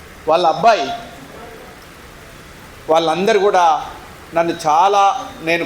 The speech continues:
కొంచెం జబ్బున పడి ఉన్నందుకు చాలా ఉన్నతంగా చూసుకొని నన్ను వేదిక మీదకి తీసుకొచ్చారు. అదే రకంగా ఈశ్వరయ్య గారు, వీళ్ళందరినీ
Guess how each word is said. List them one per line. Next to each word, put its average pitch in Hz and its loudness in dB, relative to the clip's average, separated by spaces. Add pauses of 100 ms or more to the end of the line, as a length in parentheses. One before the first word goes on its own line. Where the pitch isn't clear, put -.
కొంచెం 165 0 (100)
జబ్బున 180 2
పడి 240 4
ఉన్నందుకు 220 0 (120)
చాలా 185 2 (120)
ఉన్నతంగా 175 0 (560)
చూసుకొని 175 0
నన్ను 151 -2
వేదిక 147 0
మీదకి 147 -4 (160)
తీసుకొచ్చారు. 147 0 (1080)
అదే 202 4
రకంగా 202 0 (160)
ఈశ్వరయ్య 165 2
గారు, 143 -2 (1300)
వీళ్ళందరినీ 269 2